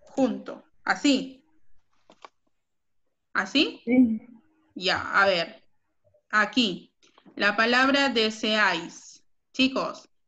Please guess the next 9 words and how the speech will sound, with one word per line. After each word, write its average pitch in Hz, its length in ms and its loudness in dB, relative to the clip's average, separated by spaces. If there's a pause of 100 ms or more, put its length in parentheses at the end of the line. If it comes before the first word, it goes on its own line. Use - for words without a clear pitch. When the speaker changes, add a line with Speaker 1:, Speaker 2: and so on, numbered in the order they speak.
(720)
Speaker 1:
¿cuál 320 220 4
es 339 120 2
la 320 160 2
que 285 120 2
se 277 120 -2
está 269 280 0
tildando? 233 640 2 (680)
La 202 160 2
vocal 233 640 0